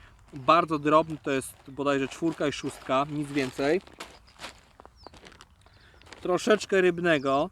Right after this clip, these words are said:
żeby, ja tak lubię akurat słodki z rybnym mieszać, żeby troszeczkę tą P V kę przełamać.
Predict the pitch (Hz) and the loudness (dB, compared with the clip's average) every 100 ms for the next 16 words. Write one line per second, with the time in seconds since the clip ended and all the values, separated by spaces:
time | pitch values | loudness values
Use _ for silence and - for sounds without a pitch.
0 | - - - 147 156 156 151 156 - 170 | -10 -20 -14 -4 0 2 0 -2 -8 -4
1 | 160 160 160 156 147 - 147 135 - 160 | -2 -2 -2 0 -2 -2 -4 -6 -4 -4
2 | 156 - 135 139 160 151 147 147 151 156 | -4 -6 -4 -2 -2 -2 -4 -4 -4 -6
3 | 135 143 143 147 160 - 156 147 - - | -6 -8 -8 -10 -10 -10 -8 -8 -6 0
4 | 156 - - - 135 117 127 233 | 0 0 -6 -2 -2 0 -2 -2